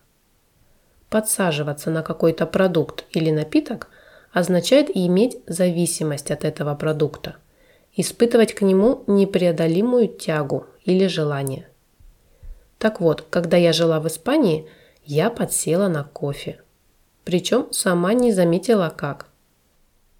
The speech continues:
Если у нас ритуал пить чай, то у них это пить кофе. Как мне показалось, за чашечкой кофе – испанцы могут решить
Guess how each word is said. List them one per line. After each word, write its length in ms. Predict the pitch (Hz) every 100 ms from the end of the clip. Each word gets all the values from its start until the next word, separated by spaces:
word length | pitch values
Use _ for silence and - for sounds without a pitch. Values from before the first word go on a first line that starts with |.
| _ _ _ _ _ -
Если 340 | 208 208 214
у 100 | 220
нас 340 | 190 151 -
ритуал 680 | - 165 170 165 143 139 - _ -
пить 240 | 175 -
чай, 420 | - 233 359 392 - _ _ _ _ -
то 160 | 165
у 80 | 147
них 440 | 147 214 370 - - _
это 240 | 208 233 233
пить 340 | - 220 - -
кофе. 500 | - 151 - - - _ _ _ _ _ _ _ _ _ _ _ _
Как 200 | - 180
мне 140 | 190 175
показалось, 760 | 165 165 175 226 285 165 - _ _ _ -
за 180 | 170 190
чашечкой 600 | 190 175 - - - 156
кофе – 500 | - 277 - 220 180 - _ _ -
испанцы 640 | 170 - 180 226 254 294
могут 340 | 262 233 233
решить 480 | 180 170 - 240 254